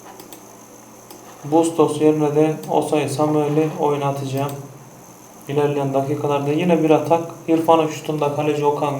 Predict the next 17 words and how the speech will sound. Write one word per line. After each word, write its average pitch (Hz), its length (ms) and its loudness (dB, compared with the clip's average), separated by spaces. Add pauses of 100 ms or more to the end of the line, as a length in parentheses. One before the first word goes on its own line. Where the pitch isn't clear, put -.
(140)
Koçuk 151 400 -2 (460)
topun 156 300 4
sahibi. 156 680 2
Dakikalar 147 560 -2
yetmiş 143 380 -4
beşi 147 240 -4
gösteriyor. 160 600 2 (4000)
Pelupesi, 156 680 4 (840)
Flavio, 156 640 6 (1040)
Dukara 156 420 6
sağ 151 320 4
taraf 151 260 2
oynadı 151 320 0
Zeki. 147 500 -2 (640)
Zeki 143 280 0
Yavru'nun 160 360 6
ortası, 160 640 2